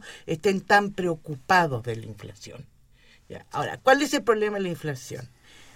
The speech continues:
Eh, ellos necesitan un tipo de cambio estable porque no hay producción interna y todo lo importan. Entonces, ahí tenemos un problema. Nosotros teníamos que el tipo de cambio se mantenía estable,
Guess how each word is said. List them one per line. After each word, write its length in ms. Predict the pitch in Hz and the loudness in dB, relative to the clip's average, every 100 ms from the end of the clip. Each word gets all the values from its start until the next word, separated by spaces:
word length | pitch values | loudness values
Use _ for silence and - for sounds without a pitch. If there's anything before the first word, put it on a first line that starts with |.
| - | -12
Eh, 80 | 170 - | -12 0
ellos 300 | - 262 302 | 2 4 2
necesitan 920 | 277 240 233 214 - 254 226 - 202 196 | 2 0 0 -2 -2 -6 -6 4 4 4
un 120 | 180 | -2
tipo 320 | 208 202 202 | -8 -2 0
de 120 | 180 | 0
cambio 420 | 156 190 185 175 | 2 0 2 -2
estable 640 | 160 - 196 143 104 98 - - - - - - _ | -4 4 4 4 0 -8 -12 -20 -20 -20 -20 -20 _
porque 360 | 190 185 220 220 | -6 -2 0 2
no 100 | 226 | 2
hay 100 | 226 | -2
producción 640 | - 220 214 196 - 208 | 2 4 4 2 -4 -4
interna 480 | 202 196 196 175 185 | -4 -4 -4 -4 -6
y 60 | 170 | -8
todo 320 | - 165 160 | -6 -4 -2
lo 140 | 156 | -4
importan. 760 | 160 156 185 185 - - 95 95 - _ _ - _ _ _ _ _ _ _ - _ - - - - | -6 -4 -4 -4 -6 -16 -16 -18 -20 _ _ -20 _ _ _ _ _ _ _ -20 _ -20 -20 -18 -10
Entonces, 360 | 160 180 185 - | -2 0 0 2
ahí 320 | 185 262 302 | 6 6 4
tenemos 480 | 226 226 214 208 202 | 4 2 2 -2 -2
un 180 | 196 170 | -4 -4
problema. 560 | 170 156 143 123 113 - - - | -2 0 0 -2 -6 -12 -20 -10
Nosotros 420 | 165 180 254 254 - | -6 2 2 2 0
teníamos 560 | 220 214 220 220 208 | 0 0 -2 -2 -6
que 140 | 202 165 | -6 -8
el 100 | - | -8
tipo 240 | 196 190 | -8 -6
de 80 | 165 | -2
cambio 280 | 180 175 160 | -2 -4 -6
se 100 | 165 | -6
mantenía 460 | 147 135 147 156 | -6 -6 -6 -4
estable, 480 | 151 - 233 226 226 | -2 6 6 6 0